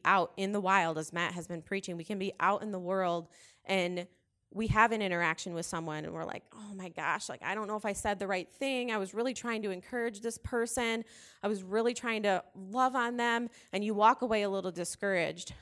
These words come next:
But be encouraged that when you are in those interactions, and if you've been consuming and being in community and consuming the word of God, that stuff is fighting for you,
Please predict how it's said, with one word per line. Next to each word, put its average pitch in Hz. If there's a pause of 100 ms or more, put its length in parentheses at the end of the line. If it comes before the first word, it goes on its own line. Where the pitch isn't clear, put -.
(180)
But 196 (420)
be 254
encouraged 240 (300)
that 190
when 196
you 220
are 202
in 202
those 202
interactions, 185
and 160
if 170
you've 208
been 240
consuming 196
and 170
being 208
in 208
community 190
and 165
consuming 214
the 196
word 185
of 180
God, 160 (340)
that 285
stuff 330
is 220
fighting 214
for 262
you, 269